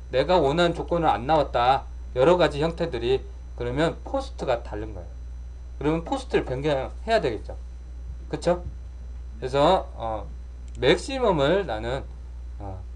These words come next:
포스트를 다시 열어갖고, 맥시멈을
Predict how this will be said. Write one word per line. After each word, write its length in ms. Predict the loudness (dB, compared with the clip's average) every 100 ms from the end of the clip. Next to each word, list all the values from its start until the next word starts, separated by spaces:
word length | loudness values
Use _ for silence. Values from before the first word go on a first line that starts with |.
| -6
포스트를 460 | 0 0 2 4 4
다시 440 | 2 -2 0 0
열어갖고, 680 | 0 0 0 -2 0 0 0 -4 -12 -12 -12 -12 -10 -12 -12 -12 -12 -12 -12 -12 -12 -12 -12 -12 -12 -12 -12 -12 -12 -10
맥시멈을 800 | -4 -4 0 2 4 4 2 -2